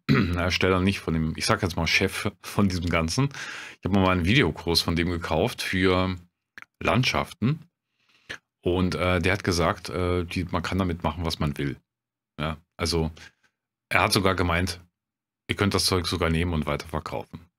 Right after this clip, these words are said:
Aber das habe ich jetzt an dieser Stelle nicht gesagt, weil ich finde das eine extrem krasse Aussage. Auf jeden Fall, ähm,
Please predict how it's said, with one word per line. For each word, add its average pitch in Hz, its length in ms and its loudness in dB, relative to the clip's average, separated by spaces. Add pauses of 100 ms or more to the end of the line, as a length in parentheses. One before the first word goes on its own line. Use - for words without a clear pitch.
(300)
Aber 95 220 2
das 95 180 2
habe 98 140 2
ich 90 60 2
jetzt 95 160 2
an 90 100 2
dieser 92 220 2
Stelle 87 240 0
nicht 87 180 -4
gesagt, 87 400 -2
weil 87 260 2 (240)
ich 101 140 -2
finde 101 180 2
das 90 100 -2
eine 95 80 0
extrem 90 340 0
krasse 87 300 0
Aussage. 85 540 2
Auf 78 140 -2
jeden 87 200 -2
Fall, 82 320 0 (460)
ähm, 78 460 0